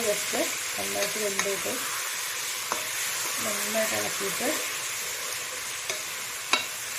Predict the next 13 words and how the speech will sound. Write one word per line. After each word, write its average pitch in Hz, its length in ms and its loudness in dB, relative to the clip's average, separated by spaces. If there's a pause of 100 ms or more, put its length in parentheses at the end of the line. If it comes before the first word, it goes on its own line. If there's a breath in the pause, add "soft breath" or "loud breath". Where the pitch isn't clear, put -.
(960)
നമുക്ക് 202 320 -2
മൂടി 208 220 2
വെക്കാം. 208 300 4 (640)
വെള്ളം 226 380 8
തീരെ 240 440 6 (240)
ഇല്ലാതെ 226 440 8
വരുമ്പോഴേ, 220 400 6 (500)
ഏ, - 20 6 (240)
നമ്മൾ 208 220 6 (160)
മുളക് 208 300 10
പൊടി 214 200 2
ഒക്കെ 254 200 -2
ചേർക്കാവുള്ളൂ. 214 580 4